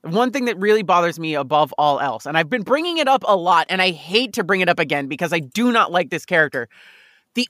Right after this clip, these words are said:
only person we don't know really anything about as far as, like, true backstory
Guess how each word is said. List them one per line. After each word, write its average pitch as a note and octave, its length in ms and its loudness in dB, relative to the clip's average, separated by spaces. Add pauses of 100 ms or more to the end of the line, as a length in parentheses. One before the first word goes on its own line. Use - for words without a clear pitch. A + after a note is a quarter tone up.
only E4+ 340 4
person D#4+ 400 0
we B3+ 140 2 (120)
don't B3+ 360 2
know B3+ 240 2
really A3 600 0
anything A#3 520 0
about E3+ 420 0 (280)
as F#3+ 180 0
far G3 180 2
as, F3 140 -4
like, D#3+ 200 -2 (240)
true A#3+ 400 0
backstory D#3 880 -2